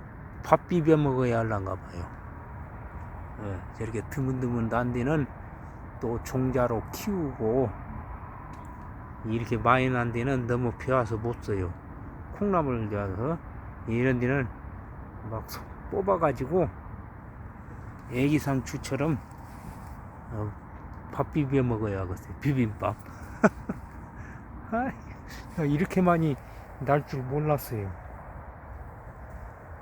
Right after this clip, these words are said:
아, 지도가네요. 이렇게 발화율이 좋네요. 예? 이쪽에 냉이는,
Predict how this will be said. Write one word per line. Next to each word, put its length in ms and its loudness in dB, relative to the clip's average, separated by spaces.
아, 480 8
지도가네요. 920 6
이렇게 280 10
발화율이 760 4
좋네요. 880 2
예? 240 -2
이쪽에 360 4
냉이는, 580 8